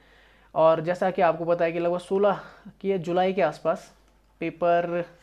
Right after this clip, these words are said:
के चांसेस हैं इसके, ठीक है ना, लगभग, लगभग आपके पास एक महीने से ज़्यादा टाइम नहीं है,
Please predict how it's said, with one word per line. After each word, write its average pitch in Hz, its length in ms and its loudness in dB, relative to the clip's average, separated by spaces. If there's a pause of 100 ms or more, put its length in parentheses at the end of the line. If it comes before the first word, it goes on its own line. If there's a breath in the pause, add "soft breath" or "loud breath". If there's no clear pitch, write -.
(720 soft breath)
के 185 80 -6
चांसेस 190 520 0
हैं 151 60 -6
इसके, 139 240 -12
ठीक - 240 -16
है 175 80 -6
ना, 202 100 -4
लगभग, 180 320 0
लगभग 190 240 2
आपके 170 300 0
पास 180 340 0
एक 170 140 -6
महीने 170 160 -6
से 175 60 -10
ज़्यादा 147 220 0
टाइम 151 200 -6
नहीं 170 260 -6
है, - 280 -18